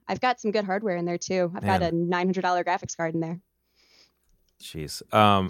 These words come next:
Speaker 2: okay, so you learned that stuff from your dad, computer science. You catfished people when you're ten years old. You built your own P Cs and you're playing video games. Was there anything formal before you went into college? Was there anything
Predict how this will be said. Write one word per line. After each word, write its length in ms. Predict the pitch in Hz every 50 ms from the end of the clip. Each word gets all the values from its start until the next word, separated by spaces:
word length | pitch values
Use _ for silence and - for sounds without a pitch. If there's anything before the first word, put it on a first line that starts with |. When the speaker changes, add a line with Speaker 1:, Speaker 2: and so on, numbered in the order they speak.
| - -
Speaker 2:
okay, 260 | 139 139 - 120 92 80
so 640 | - - - 151 131 123 120 117 113 110 107 117 - _ - - -
you 300 | - 113 113 113 117 117
learned 300 | 117 123 135 151 165 165
that 120 | 165 165 160
stuff 240 | - - 151 143
from 140 | - - 139
your 100 | 131 131
dad, 240 | 123 131 123 123 120
computer 320 | - - 113 - 120 110
science. 520 | 110 - - 107 107 107 107 104 - - -
You 380 | 107 104 104 104 104 104 101 98
catfished 580 | - - 131 123 98 - - 131 120 - -
people 480 | - 135 123 - 120 120 117 117 117 113
when 160 | 113 113 110
you're 80 | 110 113
ten 180 | - - 117 113
years 200 | 113 110 104 107
old. 420 | 101 101 98 98 101 95 - 101
You 140 | 104 104 98
built 240 | 95 117 117 - 123
your 160 | 123 123 120
own 420 | 117 117 117 117 117 117 120 120 - _
P 160 | - 117 107
Cs 360 | - - 107 104 104 101 101
and 60 | 104
you're 80 | 98 95
playing 260 | - - 107 104 101
video 180 | 98 98 98 95
games. 320 | 87 98 92 92 95 92 - - - - - - - - _
Was 320 | 117 117 131 143 135 117
there 160 | 123 147 151 - 147
anything 640 | 151 160 185 185 - 190 190 185 180 180 175 170 170 - _ _ _ _ 98 113
formal 1000 | - - - - - - 131 123 139 135 135 123 107 95 90 85 85 87 92 98 - _ -
before 420 | 104 - - - 113 110 107 107
you 220 | 101 95 101 101 98
went 260 | 95 98 95 95 -
into 800 | 104 98 98 98 98 - - 98 95 92 92 90 90 92 90
college? 520 | - - - 92 85 - - - - - -
Was 120 | 104 98
there 100 | 101 104
anything 460 | 110 123 123 - 139 127 127 120 113